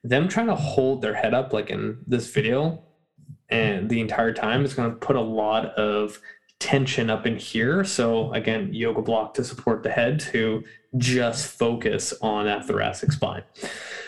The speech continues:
So as we kinda get through these open books, so we did rib rolls first, open books,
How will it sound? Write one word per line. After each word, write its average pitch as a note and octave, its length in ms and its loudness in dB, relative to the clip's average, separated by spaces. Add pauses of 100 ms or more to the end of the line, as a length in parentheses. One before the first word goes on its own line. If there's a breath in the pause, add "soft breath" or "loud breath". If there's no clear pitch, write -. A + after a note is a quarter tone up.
(760 loud breath)
So D3 140 4
as D3+ 420 2
we E3 100 2
kinda C#3+ 280 0
get B2 220 -2
through C3 1040 0 (360 loud breath)
these A#2+ 460 2
open A#2 280 0
books, G#2+ 260 0
so C3 80 2
we A#2 80 0
did G#2+ 160 2
rib A2+ 220 0
rolls A2+ 200 0
first, C3+ 580 0 (180)
open G#2+ 300 0
books, C#3 420 0